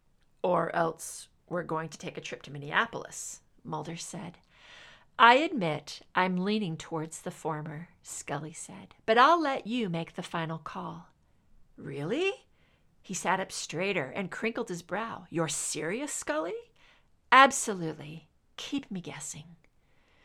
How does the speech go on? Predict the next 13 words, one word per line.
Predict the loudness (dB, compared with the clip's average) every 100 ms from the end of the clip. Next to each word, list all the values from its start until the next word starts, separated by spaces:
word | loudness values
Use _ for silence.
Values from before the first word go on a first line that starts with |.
| _ _ _ _ _ _ _ _ -6
Mulder | 2 4 4 0
turned | -2 -4 -2
to |
stare | -4 -6 -4 -2
at | -2
her, | -6 -14 -18 -20 _ _ -10
looking | -4 -4 -4 -10
for | 0 0 2
all | 8 10 8
the | 4
world | -2 0 2 0
as | 0
amazed | 0 0 0 0 -2 -4